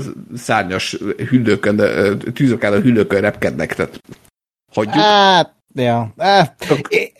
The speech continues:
Speaker 1: De,
Speaker 2: én
Speaker 1: de,
Speaker 2: ilyenkor
Speaker 1: de,
Speaker 2: mi-, mi-, mindig azt mondom ilyenkor, hogy, hogy, eh, ha, a, a, a dolog egyik része legyen igazi. Tehát, hogyha a fantazit vegy-, vegyítjük a, a, a, a,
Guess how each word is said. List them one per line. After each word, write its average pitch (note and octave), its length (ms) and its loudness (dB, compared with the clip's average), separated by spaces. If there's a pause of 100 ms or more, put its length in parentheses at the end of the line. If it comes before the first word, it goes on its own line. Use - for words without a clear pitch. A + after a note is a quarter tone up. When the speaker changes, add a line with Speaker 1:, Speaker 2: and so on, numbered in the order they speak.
(640)
Speaker 1:
De, B2 60 -12
Speaker 2:
én F3 160 -10
Speaker 1:
de, E3 80 6
Speaker 2:
ilyenkor G3 300 4
Speaker 1:
de, G3+ 160 2
Speaker 2:
mi-, G3+ 180 4 (120)
mi-, G#3 80 6
mindig G3 320 2
azt F#3+ 180 4
mondom D#3+ 260 2
ilyenkor, D3+ 580 2
hogy, D3+ 240 4 (180)
hogy, C#3+ 300 2
eh, B2+ 360 0
ha, - 200 -2
a, - 160 0 (220)
a, D3 60 6 (120)
a C3+ 60 0
dolog D3+ 420 2
egyik C#3 320 0
része B2+ 300 2
legyen A#2 240 6
igazi. G2 520 0 (260)
Tehát, C3 260 2
hogyha C3 260 2
a C3 40 4
fantazit C#3 540 0
vegy-, C3+ 280 0
vegyítjük C3 540 -2
a, G#2+ 440 4
a, G2 420 4
a, G#2 260 0
a, G2 200 2